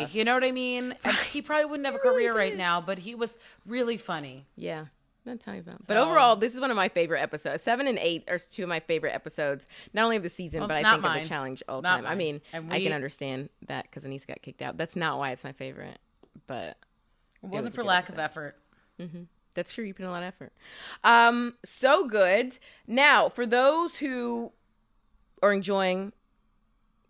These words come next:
Speaker 1: following along with you, Aneesa, and where you are now after you had that defeat from Laurel, but now you've risen from the ashes and accomplished so much.
Speaker 2: 'Cause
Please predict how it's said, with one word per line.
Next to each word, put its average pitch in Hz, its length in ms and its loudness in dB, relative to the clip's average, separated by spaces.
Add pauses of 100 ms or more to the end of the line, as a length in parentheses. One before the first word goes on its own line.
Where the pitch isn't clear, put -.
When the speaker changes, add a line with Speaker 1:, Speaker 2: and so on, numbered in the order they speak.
(340)
Speaker 1:
following 170 380 2
along 151 460 -4
with 151 180 -12
you, 143 220 -8
Aneesa, 143 320 -8
and 151 140 -8
where 170 100 -2
you 190 180 -4
are 165 120 -2
now 151 440 -8 (540)
after 156 300 -10
you 156 140 -12
had 143 260 -8
that 147 260 -8 (300)
defeat 165 360 -10
from 165 140 -6
Laurel, 160 220 -2
but 131 100 -4
now 156 80 -4
you've 156 220 -6
risen 160 220 -6
from 156 140 -10
the 120 80 -6
ashes 143 380 -6
and 143 100 -10
accomplished 143 540 -10
so 202 180 2
much. 160 340 -4
Speaker 2:
'Cause 190 180 -10